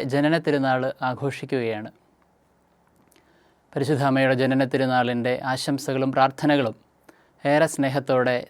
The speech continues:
നേരട്ടെ. പരിശുദ്ധ അമ്മയെക്കുറിച്ച് ധ്യാനിക്കുമ്പോൾ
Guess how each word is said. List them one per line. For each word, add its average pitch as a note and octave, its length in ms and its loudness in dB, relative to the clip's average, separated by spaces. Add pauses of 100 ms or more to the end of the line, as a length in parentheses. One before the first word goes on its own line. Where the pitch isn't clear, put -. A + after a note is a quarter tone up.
നേരട്ടെ. A#2+ 340 -4 (2000)
പരിശുദ്ധ D3+ 420 4
അമ്മയെക്കുറിച്ച് F3 600 4 (160)
ധ്യാനിക്കുമ്പോൾ D3 640 4